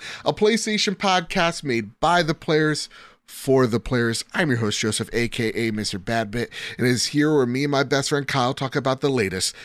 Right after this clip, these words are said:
the greatest in all things PlayStation. Of course, this week, we're talking all about the PlayStation V R two launch window games. The Forspoken reviews are in, and the game media layoffs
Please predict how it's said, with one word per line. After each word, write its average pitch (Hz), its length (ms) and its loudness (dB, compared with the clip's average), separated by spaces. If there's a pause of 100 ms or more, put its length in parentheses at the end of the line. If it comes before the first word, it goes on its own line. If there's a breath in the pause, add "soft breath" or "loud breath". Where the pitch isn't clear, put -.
(140)
the 131 140 2
greatest 113 560 0 (260 loud breath)
in 104 200 0
all 95 300 2
things 92 420 -6
PlayStation. 127 560 0
Of 113 100 -6
course, 143 260 2
this 180 240 0
week, 190 220 -4 (240 loud breath)
we're 151 100 2
talking 165 320 0 (120)
all 175 460 4 (280)
about 104 400 0
the 92 80 -8
PlayStation 139 640 0
V 120 200 -4
R 120 160 0
two 127 260 -4
launch 113 380 -4
window 110 400 -4
games. 113 500 -4 (300 loud breath)
The 156 120 0
Forspoken 175 680 2
reviews 165 320 2
are 180 140 6
in, 202 240 4 (260 loud breath)
and 113 180 2
the 110 80 4
game 151 440 2
media 151 300 2
layoffs 135 540 2